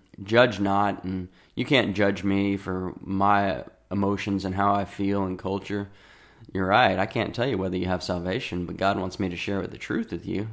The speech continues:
and that's different. That's not judging you. And God is just so good. So here we go in verse nine.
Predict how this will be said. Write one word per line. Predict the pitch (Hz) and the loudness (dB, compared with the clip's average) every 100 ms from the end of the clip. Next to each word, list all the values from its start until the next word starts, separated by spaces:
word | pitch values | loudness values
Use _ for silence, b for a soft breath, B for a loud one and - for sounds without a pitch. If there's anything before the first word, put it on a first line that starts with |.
| - | -6
and | 95 | -4
that's | 143 - | -4 -2
different. | 120 117 90 | -4 -2 -4
That's | 104 113 | -6 -4
not | 120 - | -6 -6
judging | - 87 101 82 78 | -6 -4 -4 -4 -6
you. | 60 107 - b b b b b b - | -6 -8 -12 b b b b b b -6
And | 98 95 95 95 95 92 92 90 90 - - _ _ - | -2 0 0 -2 -2 -2 -2 -4 -6 -10 -18 _ _ -12
God | 76 82 | -10 -8
is | 90 | -8
just | 95 - | -8 -4
so | 107 92 | -4 -2
good. | 85 85 - _ | -4 -6 -16 _
So | - | -6
here | 104 135 | 0 2
we | 131 | 6
go | 117 | 6
in | 104 | 6
verse | 95 98 - | 4 0 0
nine. | 90 | -4